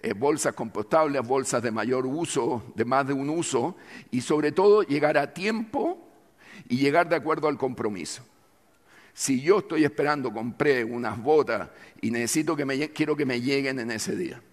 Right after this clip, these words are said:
Entonces nosotros, y aquí voy a poner un ejemplo de Flores de Colombia. Nosotros trabajamos mucho con la empresa de Flores y han cambiado el modelo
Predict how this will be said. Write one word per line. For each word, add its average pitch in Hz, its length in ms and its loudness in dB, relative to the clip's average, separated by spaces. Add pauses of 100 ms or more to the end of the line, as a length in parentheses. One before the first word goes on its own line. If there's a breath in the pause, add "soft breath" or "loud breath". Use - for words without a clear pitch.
(460 loud breath)
Entonces 151 340 0
nosotros, 139 640 0 (280 loud breath)
y - 100 -4
aquí 117 180 0
voy 143 160 4
a 131 40 2
poner 131 200 0
un 131 140 -2
ejemplo 123 540 -2
de 123 240 2
Flores 151 440 4
de 143 120 2
Colombia. 123 520 0 (960)
Nosotros 135 300 -4
trabajamos 135 480 0
mucho 165 380 0
con 120 260 -2
la 120 80 2
empresa 120 440 -2
de 110 60 -2
Flores 104 380 -4 (460 loud breath)
y 113 100 0
han 202 140 0
cambiado 190 560 0
el 175 80 0
modelo 147 600 2